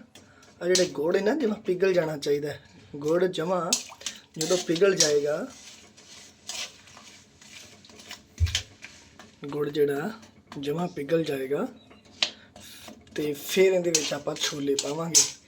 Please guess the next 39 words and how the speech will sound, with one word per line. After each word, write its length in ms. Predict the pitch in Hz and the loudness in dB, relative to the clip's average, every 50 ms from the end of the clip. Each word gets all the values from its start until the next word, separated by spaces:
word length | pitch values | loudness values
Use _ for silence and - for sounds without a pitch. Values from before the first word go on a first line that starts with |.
| - - - - - - - | -2 0 0 0 0 -4 -6
ਦੇਖੀ 320 | 175 175 202 208 - 226 214 | -2 -2 -2 0 0 0 2
ਚੱਲੋ, 280 | - 208 185 180 185 | 4 4 4 4 2
ਵੀਡੀਓ 260 | 170 175 180 175 185 185 | 2 2 2 2 2 2
ਨਾਲ 140 | 185 185 185 | 0 0 -2
ਐਂਡ 180 | 170 165 160 | -2 0 2
ਤੱਕ 240 | - - 175 - - | 2 2 2 0 -4
ਬਣੇ 300 | 151 139 143 143 147 147 | -4 -2 -2 -2 -2 0
ਰਹੋ। 200 | 143 165 180 240 269 - - - - - - - - - - - - - | 4 4 4 4 2 -4 -4 -4 -2 -4 -4 -6 -8 -14 -18 -16 -6 0
ਇਹ 80 | 254 254 | 2 4
ਦੇਸੀ 380 | 180 180 214 208 208 - 240 220 | 6 8 8 6 6 4 -2 0
ਘਿਓ 140 | 247 240 | 2 2
ਆਪਾਂ 260 | 233 233 226 - 233 226 220 - | 2 2 2 0 0 0 0 0
ਤਾਂ 260 | - 170 160 156 156 | 2 2 4 2 2
ਪਾਈਦਾ 440 | 147 - 156 151 147 143 143 147 147 | 2 0 0 2 2 0 0 0 0
ਇਹਦੇ 220 | 147 147 151 185 | 0 0 0 -2
ਵਿੱਚ 280 | 185 180 156 - - 165 175 208 226 220 - - - - - - - - | -2 -2 -2 -4 -4 -4 -4 -4 -4 -4 -2 -2 -2 -2 -4 -12 -10 -6
ਤਾਂ 200 | 175 160 165 180 | -2 0 0 0
ਜੋ 260 | 180 170 175 160 165 170 | 2 2 0 0 0 0
ਜਿਹੜਾ 420 | 165 175 170 165 170 156 165 - - - _ - - - - - - - | 0 0 2 4 4 2 2 -4 -6 -14 _ -20 -20 -20 -20 -12 -6 -4
ਇੱਕ 160 | 208 - 233 | -2 0 0
ਗੁੜ 240 | 208 156 180 170 156 | 2 4 4 6 6
ਥੱਲੇ 220 | 156 - 180 165 | 4 4 4 2
ਚਿਪਕੇਗਾ 500 | 160 - - 156 - - 175 170 160 160 156 | 4 4 2 2 4 4 4 4 4 4 2
ਨਹੀਂ। 120 | 156 165 170 - - - - - - - - _ _ - - - _ - | 2 -2 -4 -8 -12 -16 -18 -18 -20 -20 -20 _ _ -20 -20 -20 _ 2
ਇੱਕ 180 | - 190 - 220 208 | 2 4 4 4 2
ਛੋਲੇ 320 | - - 170 165 170 180 | 2 2 2 4 4 6
ਜਦੋਂ 220 | 180 180 170 175 175 175 175 170 | 6 6 6 6 6 6 4 2
ਗੁੜ 220 | 160 - 160 156 156 | 2 2 2 2 2
ਪਿਘਲ 300 | - - 156 160 190 190 | 2 0 2 4 4 4
ਜਾਂਦਾ 200 | 180 170 170 190 | 4 4 4 2
ਨਾ, 80 | 262 302 - | 0 -2 -2
ਛਿਪਕ 320 | - - 202 - - - | -4 -4 -4 -4 0 0
ਜਾਂਦੇ 280 | 185 160 151 143 139 147 | 0 0 0 -2 -2 -4
ਨੇ, 140 | 151 160 147 | -4 -4 -4
ਫਿਰ 220 | - - - - | -4 -4 0 -2
ਇੱਕ 160 | 190 180 - | -2 0 2
ਉਹ 100 | 196 190 | 0 2
ਚਿਪਕੂਗਾ 500 | 185 190 202 208 - - 214 180 156 143 | 2 2 0 0 0 2 2 2 2 2
ਨਹੀਂ। 140 | 123 127 131 | -2 -4 -8